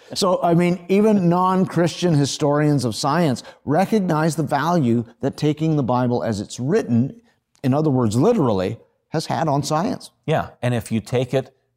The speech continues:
Speaker 2: as it's written, if you take it literally in the, in the proper grammatical historical sense,
Speaker 1: Right.
Speaker 2: you get
Speaker 1: Right.
Speaker 2: a recent creation with no death before sin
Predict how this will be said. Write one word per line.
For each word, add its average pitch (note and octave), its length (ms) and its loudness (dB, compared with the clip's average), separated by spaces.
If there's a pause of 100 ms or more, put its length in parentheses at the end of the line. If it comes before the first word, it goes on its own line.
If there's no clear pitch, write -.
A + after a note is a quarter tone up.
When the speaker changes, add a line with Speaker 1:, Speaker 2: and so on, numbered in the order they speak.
(140)
Speaker 2:
as G#2 200 -2
it's - 180 -4
written, G#2+ 340 -2
if G2+ 180 -10
you G2 60 -4
take G2+ 240 -6
it - 240 -10
literally A2+ 800 0
in F#2+ 220 -2
the, G2 200 -4
in G2 140 -6
the F2 80 -4
proper G2 480 -2
grammatical F2+ 640 -4
historical F#2 540 -4
sense, G#2 460 0
Speaker 1:
Right. - 80 -12 (280)
Speaker 2:
you G2 160 -2
get F#2+ 180 -2
Speaker 1:
Right. F#2+ 60 -2
Speaker 2:
a F#2+ 60 -2
recent G2 440 -6
creation A#2 800 -4
with F2 180 -8
no G2+ 200 0
death A2+ 320 0
before B2 340 0
sin A#2+ 560 -2